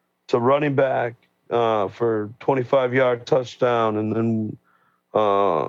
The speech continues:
our stud wide receiver had a sixty-five yard, five yard hitch that turned into a sixty-five yard touchdown. So defensively, we played great in the first quarter. You know, we just, we, we have those second quarter blues right now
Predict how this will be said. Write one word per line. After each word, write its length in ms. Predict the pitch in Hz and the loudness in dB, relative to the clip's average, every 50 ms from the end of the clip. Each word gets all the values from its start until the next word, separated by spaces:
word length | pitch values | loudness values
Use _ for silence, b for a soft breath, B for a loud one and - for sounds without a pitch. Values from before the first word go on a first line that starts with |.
| - _ - | -8 _ -2
our 120 | - 117 | 0 0
stud 340 | 110 - - - 131 127 120 | 0 -4 0 2 2 2 4
wide 240 | 120 127 127 123 120 | 2 2 2 2 0
receiver 500 | 120 113 - - 135 127 123 120 120 117 | -2 -4 -4 -2 -2 -2 0 0 0 0
had 180 | 117 123 117 113 | 2 0 0 -2
a 40 | |
sixty-five 720 | 110 - - 131 - - - 127 120 - 120 120 120 117 110 | -4 -4 -4 -4 -6 -2 -4 -6 -2 0 2 2 2 0 0
yard, 400 | 120 120 117 117 117 113 107 110 - _ _ _ _ _ _ _ _ _ | 0 2 2 2 0 -2 -4 -10 -14 _ _ _ _ _ _ _ _ _
five 280 | _ - 123 120 117 117 | _ 2 2 2 2 2
yard 220 | 120 117 113 104 | 2 0 0 -2
hitch 440 | 98 110 135 131 120 - - - - | -2 0 0 0 0 -2 -6 -4 -2
that 240 | 113 110 95 - - _ - - | 0 0 0 -2 -6 _ -16 -4
turned 260 | - 127 117 113 113 | -2 -2 0 0 0
into 220 | 113 113 117 110 | 0 2 0 0
a 40 | 110 | 0
sixty-five 680 | 104 - 120 110 - - 113 110 - - 113 107 104 107 | -2 -2 -4 -4 -4 -4 -6 -4 0 0 0 0 0 0
yard 240 | 110 107 104 98 - | 0 0 0 0 -2
touchdown. 560 | - 107 101 - - - 98 95 92 95 98 | -2 -2 -2 -4 -4 -4 -4 -2 -2 -6 -8
So 340 | - - 120 113 104 101 - b b b b b b b b b b b b b b b b b b _ _ _ _ _ _ | -4 -2 0 0 0 -4 -8 b b b b b b b b b b b b b b b b b b _ _ _ _ _ _
defensively, 680 | 180 202 214 151 190 196 180 143 170 160 160 180 175 | 0 0 2 2 2 0 2 0 0 2 2 2 2
we 160 | 170 165 165 151 | 2 0 0 0
played 280 | - 175 170 156 139 | 2 0 0 0 0
great 280 | - 165 165 165 156 - | 0 0 0 0 -2 -4
in 60 | 147 | -8
the 60 | 131 | -4
first 280 | - 165 160 135 123 - | -2 -2 -2 -2 -4 -2
quarter. 280 | - 160 156 151 151 | 0 0 0 0 0
You 120 | 147 151 151 | -2 -2 -2
know, 180 | 151 147 147 | -2 -2 0
we 140 | 147 147 151 | 0 -2 -2
just, 400 | 147 127 151 147 123 - - - | -2 -2 -4 -4 -4 -8 -12 -6
we, 160 | 131 139 143 | -2 -2 -2
we 240 | 139 120 131 147 147 | -2 -2 -2 0 0
have 240 | 143 147 139 139 131 | 2 2 0 0 0
those 200 | 135 135 127 117 | 0 -2 -2 -2
second 420 | - - 151 131 120 - 131 123 | -2 -2 -2 -2 -2 -4 -8 -6
quarter 260 | - - 151 139 131 123 | -2 -2 0 0 0 -2
blues 480 | 110 - 131 139 143 143 139 117 110 | -2 -2 0 0 2 0 -2 -2 0
right 200 | 131 131 127 110 | 0 0 0 -2
now 280 | 113 131 131 131 127 | -2 -2 0 0 0